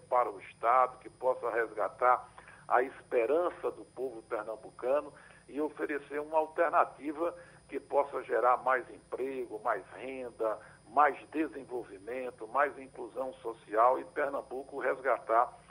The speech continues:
o seu protagonismo no campo político, no campo econômico e no campo social. Portanto, eu acho que o projeto termina nos aproximando, apesar das nossas eventuais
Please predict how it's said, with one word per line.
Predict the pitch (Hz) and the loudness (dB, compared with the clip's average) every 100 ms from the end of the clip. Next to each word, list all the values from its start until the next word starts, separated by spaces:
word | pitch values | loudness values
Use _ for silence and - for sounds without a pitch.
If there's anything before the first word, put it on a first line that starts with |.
| - | -18
o | - - | -16 -10
seu | 143 | -8
protagonismo | 143 147 135 - 139 135 120 123 151 131 107 | -6 -4 -4 4 4 4 -4 -8 -8 -8 -12
no | 101 104 | -16 -10
campo | 127 120 - - | -8 -8 -12 -14
político, | 104 95 131 143 - 123 | -14 -12 -12 -12 -14 -18
no | 110 | -18
campo | - 123 - | -10 -10 -6
econômico | 110 - 98 107 127 127 - | -8 -8 -12 -8 -8 -8 -12
e | 120 | -14
no | 117 | -14
campo | - 120 - | -8 -8 -8
social. | - 117 - 107 90 | -8 -8 -4 -4 -4
Portanto, | 131 - 175 175 151 - - - | -6 -4 -2 -2 -8 -12 -20 -10
eu | - 147 | 2 6
acho | 175 - | 6 4
que | 156 151 127 - - - | 0 4 4 0 -20 -14
o | - - | -12 -6
projeto | 160 151 123 165 185 175 - 113 - - | 6 6 8 8 10 8 2 -8 -10 -2
termina | 131 123 147 160 147 | -2 0 -8 -6 -6
nos | 147 139 | -6 2
aproximando, | 151 - 147 139 147 127 143 139 113 | 2 2 -2 -2 -4 2 4 2 0
apesar | 110 117 113 120 123 | -4 -2 -2 2 2
das | 120 110 107 | 2 -4 -2
nossas | 127 123 120 104 | -4 -4 -6 -8
eventuais | 113 110 113 - 113 120 | -8 -8 -10 -2 0 0